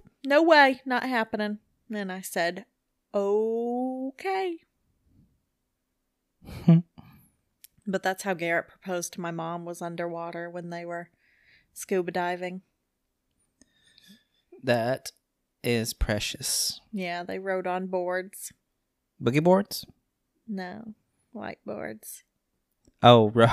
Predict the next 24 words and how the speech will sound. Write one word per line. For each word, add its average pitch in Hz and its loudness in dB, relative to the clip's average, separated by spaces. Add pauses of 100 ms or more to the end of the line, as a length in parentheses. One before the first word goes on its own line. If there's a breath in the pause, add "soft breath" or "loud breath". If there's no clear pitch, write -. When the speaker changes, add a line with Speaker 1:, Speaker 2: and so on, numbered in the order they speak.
Speaker 2:
oh, 101 6
I 107 0
see. - -6
Speaker 1:
He 233 -4
wrote, 190 0
"Will 202 -2
you 196 -6
marry 180 -4
me?" 185 -8
on 185 -6
Speaker 2:
Um, 113 2
Speaker 1:
a 208 0
whiteboard, 196 -8
and 214 -12
she - -12
wrote, - -4
Speaker 2:
That's - 2
crazy 156 6
Speaker 1:
"Yes." - -4
Speaker 2:
that 123 0
that 120 6
works 131 2
underwater. 107 0 (1080)
Speaker 1:
Yeah. 214 -10